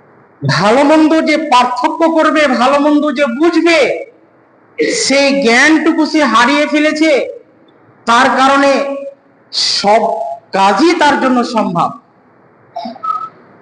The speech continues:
এই কারণে এই মর্মে আল্লাহ রাব্বুল আলামিন কয়েকটি জিনিসকে হারাম বলে ঘোষিত করেছেন। এই সূরা মাইদার নব্বই নম্বর আয়াত আপনাদের সামনে তেলাওয়াত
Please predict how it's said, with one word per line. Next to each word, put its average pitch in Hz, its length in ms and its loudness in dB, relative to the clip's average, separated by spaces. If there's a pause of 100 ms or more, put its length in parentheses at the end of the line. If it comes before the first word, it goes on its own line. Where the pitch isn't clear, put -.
(1080)
এই 208 200 -2
কারণে 254 640 -2 (440)
এই 208 120 -2
মর্মে 254 380 2
আল্লাহ 254 440 0
রাব্বুল 262 300 -2
আলামিন 240 540 0 (1120)
কয়েকটি 247 540 0
জিনিসকে 269 580 0
হারাম 247 460 2
বলে 277 180 0
ঘোষিত 247 400 -2
করেছেন। 269 560 -2 (1700)
এই 233 160 0
সূরা 247 320 0
মাইদার 254 520 2
নব্বই 254 280 0
নম্বর 269 260 2
আয়াত 254 280 0
আপনাদের 262 380 -2
সামনে 262 300 -2
তেলাওয়াত 262 360 0